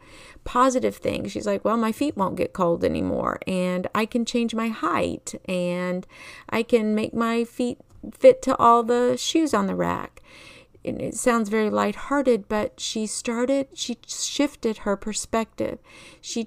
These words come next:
changed, she pivoted her, her view given her situation.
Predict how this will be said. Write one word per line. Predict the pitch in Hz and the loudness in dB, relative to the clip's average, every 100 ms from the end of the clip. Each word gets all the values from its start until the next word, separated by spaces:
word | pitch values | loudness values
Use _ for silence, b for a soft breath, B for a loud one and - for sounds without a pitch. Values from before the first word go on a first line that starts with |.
| - | -8
changed, | - 254 254 247 196 269 | -8 -2 0 0 -2 -4
she | - 214 | -6 -8
pivoted | - 247 220 220 196 - 202 | -4 -2 -2 -2 -4 -6 -6
her, | 202 190 208 - | -2 0 0 -2
her | 202 196 | -4 -4
view | 185 220 277 208 190 185 - | -2 -2 0 0 -2 -8 0
given | 254 311 330 262 214 190 190 202 226 B B B B | 2 4 2 0 0 0 0 -2 -4 B B B B
her | - 208 214 | -4 0 0
situation. | 220 - 202 - 240 285 339 - - - - | -2 -4 -4 -2 -2 0 0 0 -4 -6 -10